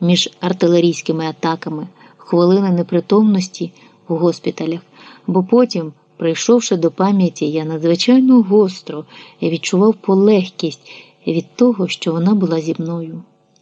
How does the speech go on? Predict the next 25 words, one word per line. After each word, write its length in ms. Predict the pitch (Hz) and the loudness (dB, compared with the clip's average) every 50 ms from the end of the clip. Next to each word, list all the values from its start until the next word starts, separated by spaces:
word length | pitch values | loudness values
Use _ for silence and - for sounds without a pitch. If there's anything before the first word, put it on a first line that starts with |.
| _ _ _ _ _ | _ _ _ _ _
Вона 260 | 196 202 208 208 208 | 0 2 4 4 2
приходила 600 | 190 190 185 185 180 - 208 208 190 196 185 180 | 2 2 0 0 2 2 0 2 4 4 2 2
до 140 | 175 180 175 | 0 0 0
мене 360 | 170 175 196 226 220 220 214 208 _ _ _ _ _ _ | 0 2 2 4 4 2 0 -2 _ _ _ _ _ _
тінню, 540 | - - 214 202 180 160 156 156 156 156 - _ _ _ - - - - - _ _ _ | 0 2 4 4 4 2 -2 -6 -8 -10 -12 _ _ _ -20 -20 -20 -20 -20 _ _ _
так, 300 | - - 196 170 - - _ | 0 0 0 0 -4 -8 _
тінню, 500 | - - 233 233 202 170 160 156 156 147 135 - - - _ _ _ _ _ _ _ _ | -2 2 4 4 4 4 0 -2 -6 -8 -10 -16 -20 -20 _ _ _ _ _ _ _ _
тому 240 | - 196 202 208 202 | 0 4 4 4 4
що 320 | 185 - - - 180 185 - | 2 -2 -2 -2 -2 -2 0
образ 480 | - 220 240 247 196 190 185 175 180 - | 2 4 4 4 4 2 0 0 2 0
її 280 | 175 175 185 214 240 | 0 2 4 4 4
витіснили 800 | 233 185 160 180 220 247 233 - 233 - - 233 226 220 214 202 | 4 2 2 2 2 2 2 0 -2 0 2 2 4 4 4 4
з 40 | 185 | 4
моєї 460 | 185 180 185 185 226 226 208 208 185 | 4 2 4 4 4 2 2 0 -4
уяви 560 | - 175 180 170 175 208 226 240 214 220 208 185 - _ - _ _ _ _ _ _ _ _ | -2 -2 0 0 2 2 2 2 2 2 0 0 -6 _ -20 _ _ _ _ _ _ _ _
понівічені 720 | _ - 185 185 190 208 214 277 277 269 - 247 240 233 233 | _ 2 4 4 4 6 4 2 2 2 2 4 6 6 4
трупи, 580 | 233 - 208 185 175 156 135 _ 165 156 156 - _ _ _ | 4 0 2 2 2 0 -2 _ -6 -6 -6 -8 _ _ _
без 360 | 180 160 147 175 165 165 156 | -6 -2 0 0 0 0 0
лиць, 400 | 160 175 214 233 226 - - - _ - | 2 2 2 2 0 -4 -16 -20 _ -2
без 160 | - 170 165 175 | -2 -2 0 0
голів, 460 | 175 175 165 165 196 226 247 226 226 _ _ _ _ _ _ _ - | 0 0 0 2 2 2 2 0 -4 _ _ _ _ _ _ _ -8
без 280 | 175 156 185 180 160 | -2 0 0 0 2
рук 260 | 170 190 220 220 - - | 2 0 -2 -2 -2 -4
і 80 | 160 | -4
ніг. 380 | 156 156 156 147 - _ - | -2 -4 -8 -10 -12 _ -20